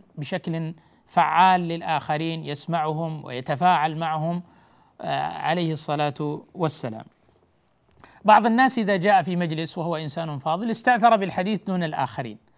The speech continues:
وهذا لم يكن هديه صلى الله عليه وآله وسلم، كان يجالس أصحابه فيسمع منهم، ويتحدثون في حضرته، ويتناشدون الأشعار، ويذكرون أمر الجاهلية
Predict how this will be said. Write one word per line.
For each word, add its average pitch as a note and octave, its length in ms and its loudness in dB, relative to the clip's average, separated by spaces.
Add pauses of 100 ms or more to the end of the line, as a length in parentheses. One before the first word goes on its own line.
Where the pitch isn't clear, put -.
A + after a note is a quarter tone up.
(240)
وهذا A3 260 2
لم B3+ 120 2
يكن E3+ 260 -2
هديه C#3 280 -4
صلى B2+ 260 -8
الله C#3 320 -4
عليه B2+ 240 -6
وآله C#3 420 -6 (180)
وسلم، D3+ 320 -6
كان G#3+ 380 -4 (320)
يجالس F#3+ 640 0
أصحابه C#3 760 -6
فيسمع D#3+ 480 -2
منهم، D3 480 -6
ويتحدثون D#3 840 -4
في C#3 160 -6
حضرته، D3+ 560 -2
ويتناشدون D#3 840 -4
الأشعار، D#3 560 0 (340)
ويذكرون F3 520 2
أمر D#3+ 300 -2
الجاهلية D#3 760 -2